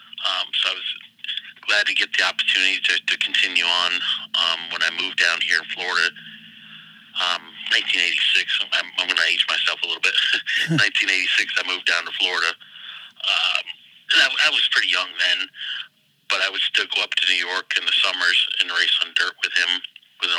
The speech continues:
old beat-up Pinto. And then I would come, you know,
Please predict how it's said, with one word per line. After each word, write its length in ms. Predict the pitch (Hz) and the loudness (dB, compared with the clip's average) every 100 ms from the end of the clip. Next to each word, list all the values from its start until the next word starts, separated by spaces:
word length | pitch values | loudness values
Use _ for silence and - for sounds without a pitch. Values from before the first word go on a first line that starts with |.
| 82 | -4
old 80 | - | -2
beat-up 320 | - 170 - | 0 0 0
Pinto. 380 | - - - 180 | -4 0 -2 -2
And 920 | - _ - - - - _ - 87 | -6 _ -20 -20 -20 -20 _ -4 0
then 140 | 85 85 | 2 0
I 20 | |
would 140 | 85 - | -2 -2
come, 200 | - 85 82 82 - - | -2 -2 -8 -14 -16 -4
you 80 | 82 | -2
know, 160 | 80 | -2